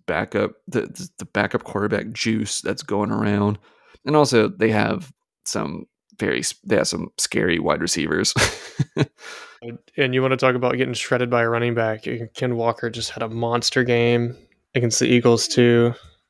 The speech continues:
Speaker 2: Let's pull his numbers up. He had, well, not a monster game, but he had eighty-six yards rushing and a touchdown. So,
Speaker 1: But he's, he's been having a pretty good season,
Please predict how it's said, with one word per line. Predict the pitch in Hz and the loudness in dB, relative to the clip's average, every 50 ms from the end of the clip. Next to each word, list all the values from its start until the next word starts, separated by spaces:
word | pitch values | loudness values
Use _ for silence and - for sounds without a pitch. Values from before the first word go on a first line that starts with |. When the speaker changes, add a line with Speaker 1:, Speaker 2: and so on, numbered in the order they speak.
| _ _ _ _ _ _ _ _ _ _ | _ _ _ _ _ _ _ _ _ _
Speaker 2:
Let's | - 120 - - | -6 -4 -4 -6
pull | - - 123 120 | -4 0 2 4
his | 117 120 117 117 | 4 4 2 2
numbers | 117 117 120 120 117 117 | 0 2 2 2 2 4
up. | 120 117 117 117 120 - _ _ _ _ _ - _ _ | 4 4 4 4 2 0 _ _ _ _ _ -20 _ _
He | - 131 123 117 | -2 0 2 2
had, | 117 117 117 117 113 113 120 120 110 _ _ _ _ _ _ _ _ | 4 4 4 4 2 2 0 -2 -6 _ _ _ _ _ _ _ _
well, | 151 147 147 | 0 2 4
not | 147 135 | 4 2
a | 127 | 2
monster | 120 123 120 117 - - 127 | 0 -2 -4 -6 -6 -6 -4
game, | 123 120 | -4 -2
but | 120 | 0
he | 123 | 2
had | 131 131 | 2 4
eighty-six | 135 139 131 127 120 - 131 123 - - | 4 2 2 2 0 0 -2 -2 -2 -2
yards | 135 123 123 120 120 120 117 120 - - - - - _ _ _ | -2 0 0 0 0 -2 -4 -6 -10 -10 -10 -12 -14 _ _ _
rushing | - 131 123 120 - - - 127 120 117 117 123 - _ _ _ _ _ _ _ _ _ _ _ _ _ _ _ _ _ - - | -6 -4 -4 -4 -4 -6 -6 -6 -4 -4 -6 -8 -12 _ _ _ _ _ _ _ _ _ _ _ _ _ _ _ _ _ -2 0
and | 147 123 117 | 2 2 2
a | 117 | 2
touchdown. | 113 - 123 120 117 - - - - - - - 135 - _ _ _ _ _ _ _ _ _ _ _ _ _ _ _ _ _ _ | 2 2 2 2 2 0 -4 -4 -2 -2 -4 -6 -10 -12 _ _ _ _ _ _ _ _ _ _ _ _ _ _ _ _ _ _
So, | - - - - - - - - 113 135 - _ _ - - _ | -16 -6 -2 0 2 2 2 0 -2 -4 -8 _ _ -20 -6 _
Speaker 1:
But | - 175 170 | 6 6 6
he's, | 160 - 247 254 220 | 8 8 6 6 6
he's | - - 190 208 214 | 4 2 0 2 4
been | 311 233 | 4 4
having | 165 127 113 | 6 6 4
a | 101 | 2
pretty | - - 107 - - | 2 2 -2 0 0
good | - - - - | -2 -4 -4 -4
season, | - - - - - - - - | -4 -2 0 0 -2 -2 -6 -8